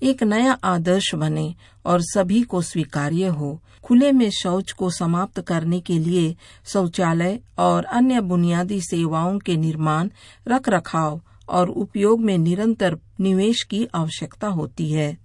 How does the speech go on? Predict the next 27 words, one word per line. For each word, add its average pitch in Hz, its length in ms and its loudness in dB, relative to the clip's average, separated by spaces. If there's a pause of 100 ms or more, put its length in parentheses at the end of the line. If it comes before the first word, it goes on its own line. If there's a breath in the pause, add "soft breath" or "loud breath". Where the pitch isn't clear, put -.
(120)
संयुक्त 294 360 4
राष्ट्र 226 360 0
की 214 220 0
एजेंसियां 196 640 0
खुले 202 340 -2
में 180 160 0
शौच 190 400 -2
को 185 160 -4
समाप्त 180 520 -2
करने 175 360 -2
के 170 140 -2
लिए 175 180 0
प्रतिबद्ध 170 640 -2
हैं 156 320 -2 (200)
और 220 180 4
विकासशील 220 680 0
देशों 196 420 0
में 196 300 2
वित्तीय 208 420 0
संसाधनों, 175 800 0 (260 soft breath)
क्षमता 220 400 2
निर्माण 175 560 2 (360)
और 190 240 4
प्रौद्योगिकी 196 960 0
हस्तांतरण 185 760 0
के 170 200 0
रूप 175 240 -2